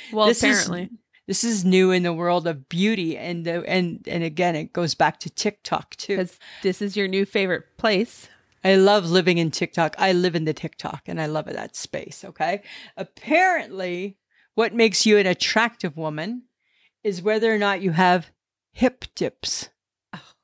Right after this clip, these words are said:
Speaker 2: Do you have hip dips?
Speaker 1: What the fuck is that?
Speaker 2: Oh, well,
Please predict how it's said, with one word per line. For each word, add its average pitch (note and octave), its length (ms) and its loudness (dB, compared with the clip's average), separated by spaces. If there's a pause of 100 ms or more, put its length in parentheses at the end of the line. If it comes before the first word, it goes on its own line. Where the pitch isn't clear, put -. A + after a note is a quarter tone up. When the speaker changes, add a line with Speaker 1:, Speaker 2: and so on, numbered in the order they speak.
(720)
Speaker 2:
Do F3+ 100 4
you F#3+ 80 6
have G3 200 4
hip G3+ 200 2
dips? - 440 -8
Speaker 1:
What E4+ 100 -20
the B3+ 100 -10
fuck - 400 -14
is C#4+ 160 -10
that? D#4+ 640 -16
Speaker 2:
Oh, - 140 4
well, G3 460 4